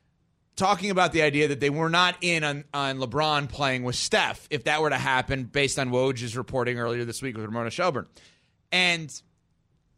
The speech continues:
they went to a place of it would basically soil the two thousand and sixteen title that the Cavs won. So Nuno thought that was crazy. He went at them. They went back at him. And it all stems from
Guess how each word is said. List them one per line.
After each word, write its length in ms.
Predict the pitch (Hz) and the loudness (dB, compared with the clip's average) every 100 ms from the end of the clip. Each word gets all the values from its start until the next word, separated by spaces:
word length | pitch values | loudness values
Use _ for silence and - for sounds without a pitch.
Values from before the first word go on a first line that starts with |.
| _ _ _ _ - | _ _ _ _ -4
they 160 | 160 202 | 2 4
went 260 | 240 277 | 2 0
to 100 | 254 | 2
a 80 | 240 | 0
place 320 | 170 196 190 | 2 2 2
of 120 | 190 175 | 2 2
it 60 | 175 | 2
would 120 | 147 | 2
basically 340 | 190 175 185 | 2 2 0
soil 580 | - - 196 190 170 139 | -2 0 4 6 6 4
the 120 | 135 | 0
two 180 | 127 170 | -2 -2
thousand 440 | 156 151 143 135 | 2 4 4 2
and 140 | 135 127 | 0 -2
sixteen 680 | - 147 - - 143 127 123 | -4 -4 -6 -6 -6 -6 -4
title 380 | - 127 120 113 | 0 2 2 0
that 80 | |
the 80 | 104 | -4
Cavs 340 | 110 104 98 85 | -2 -2 -2 -6
won. 160 | 87 - - - - | -10 -12 -20 -20 -4
So 300 | 220 226 226 | 2 4 2
Nuno 360 | 208 277 269 254 | 0 2 4 4
thought 300 | 247 220 214 | 4 4 4
that 140 | 190 | 2
was 120 | 170 | 2
crazy. 520 | - 277 269 233 226 208 | 2 4 4 2 -2 0
He 180 | 202 | 0
went 220 | 208 185 170 | 0 0 0
at 160 | 160 | 0
them. 400 | 262 285 247 226 | 2 4 4 2
They 160 | 190 196 | 2 2
went 200 | 180 160 | 2 2
back 280 | 160 156 170 | 2 2 2
at 80 | 202 | 2
him. 340 | 269 240 196 - - | 4 2 0 -8 -2
And 100 | 226 | 2
it 60 | 262 | 6
all 180 | 311 277 | 6 4
stems 360 | - 247 214 | 2 2 2
from 340 | - 226 202 | 2 4 2